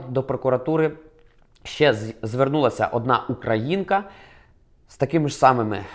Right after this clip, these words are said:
друзі, проблемами, що її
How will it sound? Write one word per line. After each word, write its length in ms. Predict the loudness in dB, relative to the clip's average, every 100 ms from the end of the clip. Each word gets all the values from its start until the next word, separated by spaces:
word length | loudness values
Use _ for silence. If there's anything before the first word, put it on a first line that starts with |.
| -14
друзі, 340 | -8 -6 -8 -12 -14 -18 -20 -20 -6
проблемами, 600 | -2 4 4 6 4 0
що 280 | -2 -2 -2
її 460 | -2 -4 -4 -4